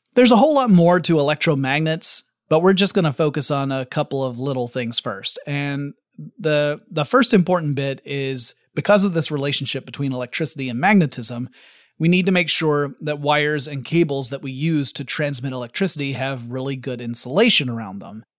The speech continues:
And that's because without insulation, that, that is, without some sort of barrier that resists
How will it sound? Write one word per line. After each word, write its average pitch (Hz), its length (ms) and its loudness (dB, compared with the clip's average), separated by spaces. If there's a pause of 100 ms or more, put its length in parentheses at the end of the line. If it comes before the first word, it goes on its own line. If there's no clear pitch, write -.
(360)
And 156 80 2
that's 214 200 4
because 180 340 2
without 175 540 0
insulation, 165 680 4
that, 135 220 -6
that 165 140 0
is, 156 260 0
without 208 560 0
some 185 400 4
sort 170 240 2
of 135 160 0
barrier 151 540 0
that 139 180 -8
resists 143 1040 -2